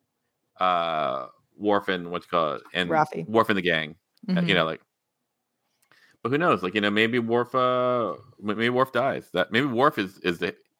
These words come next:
Speaker 1: uh,
Speaker 2: Oh, that was the big question I was gonna have for y'all was, do you think this whole season is gonna lead up to, um, I don't even know if I wanna say it. Do you think
Speaker 1: Say, no, say it, say it. A Mariah theory. We need a Mariah theory.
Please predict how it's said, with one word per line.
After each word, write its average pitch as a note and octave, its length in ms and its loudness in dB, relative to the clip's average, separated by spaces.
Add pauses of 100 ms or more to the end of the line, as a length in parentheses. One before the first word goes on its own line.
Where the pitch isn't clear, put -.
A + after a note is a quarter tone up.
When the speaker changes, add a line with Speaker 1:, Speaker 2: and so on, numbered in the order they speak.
(400)
Speaker 1:
uh, F2+ 340 0
Speaker 2:
Oh, G3+ 420 0 (120)
that F3+ 200 -2
was B3 220 6
the - 80 -2
big F#3+ 220 0
question F3 300 2
I E3 40 2
was D#3 80 -4
gonna D#3 160 2
have D3 220 0
for - 140 -12 (120)
y'all - 220 -6 (300)
was, D#3+ 280 4 (400)
do - 140 -8
you G#3+ 180 0
think G#3+ 380 0
this E3 220 -2
whole G3 520 0
season F3 800 -6 (120)
is E3+ 200 -4
gonna D#3 640 2
lead F3 260 2
up - 320 0
to, - 540 -2 (1700)
um, - 520 -2 (600)
I - 140 -2
don't F#3 100 0
even G3+ 160 2
know E3 60 -2
if - 120 -8
I E3+ 60 -6
wanna F3 140 -6
say - 180 -2
it. - 220 -12
Do G3+ 100 -2
you A3 60 0
think G#3+ 200 2
Speaker 1:
Say, D#3 140 0
no, D#3+ 120 0
say F#3 200 2
it, C#3 100 -4
say F3 100 4
it. C#3 80 0
A C#3 80 0
Mariah E3+ 300 2
theory. A2+ 260 0
We A2+ 80 -2
need D3 120 2
a C#3+ 60 0
Mariah C#3 280 4
theory. F2+ 320 -4